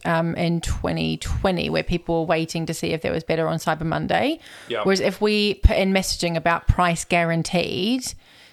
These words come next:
Speaker 1: then we saw a much more even spread
Speaker 2: Okay.
Speaker 1: in terms of
Speaker 2: So trying
Speaker 1: purchases.
Speaker 2: to encourage
Speaker 1: That sort of thing. Like, we're not gonna be discounting anymore. Like, this is
Speaker 2: This is
Speaker 1: it.
Speaker 2: it.
Speaker 1: This is
Speaker 2: Yeah.
Speaker 1: price guaranteed. You know, if we
Speaker 2: That's a
Speaker 1: took
Speaker 2: really
Speaker 1: another
Speaker 2: good point.
Speaker 1: ten percent off, we would get,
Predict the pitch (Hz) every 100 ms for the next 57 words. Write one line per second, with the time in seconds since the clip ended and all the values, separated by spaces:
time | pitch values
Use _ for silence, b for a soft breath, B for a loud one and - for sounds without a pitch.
0 | B 185 190 170 190 170 175 - - 175
1 | 170 - 175 160 165 165 - 180 165 156
2 | - 101 104 - 101 104 180 180 190 185
3 | - - - 208 - 135 123 117 113 110
4 | 107 101 117 110 101 98 87 - 220 185
5 | - 202 190 202 175 170 190 202 208 -
6 | 196 180 185 - 185 175 - 180 180 170
7 | 165 156 180 175 190 170 - 185 269 -
8 | 180 - 180 - - 190 180 - 180 175
9 | 170 180 165 165 165 - b b - 170
10 | 175 - 170 170 - 196 185 175 170 -
11 | 170 165 - 175 170 160 175 - - -
12 | b b b - 160 147 -